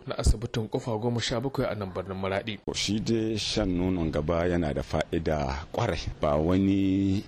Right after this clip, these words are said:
Speaker 2: abun kawa ba ne ko abun gudu. Abun ne wanda ya kamata. Eh, inda shi dai nonon gaba kyauta ne.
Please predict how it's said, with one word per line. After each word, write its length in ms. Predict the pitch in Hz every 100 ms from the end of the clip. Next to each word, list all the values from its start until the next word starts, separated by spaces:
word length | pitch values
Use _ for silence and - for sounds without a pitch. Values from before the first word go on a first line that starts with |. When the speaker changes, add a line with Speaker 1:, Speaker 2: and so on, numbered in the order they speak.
| -
Speaker 2:
abun 800 | 78 76 90 87 87 87 87 - - -
kawa 340 | 92 95 90
ba 160 | 87 95
ne 100 | 85
ko 200 | - 92
abun 300 | 78 71 82
gudu. 180 | 85 - - -
Abun 580 | 76 73 98 98 101 98
ne 140 | 85
wanda 280 | 82 90 87
ya 80 | 80 -
kamata. 400 | 76 - - - - - - -
Eh, 400 | 76 73 69 69 -
inda 220 | 92 -
shi 220 | - 104
dai 180 | 101 107
nonon 340 | 107 110 87
gaba 440 | 80 80 95 92 104 - -
kyauta 300 | - 85 92
ne. 80 | 92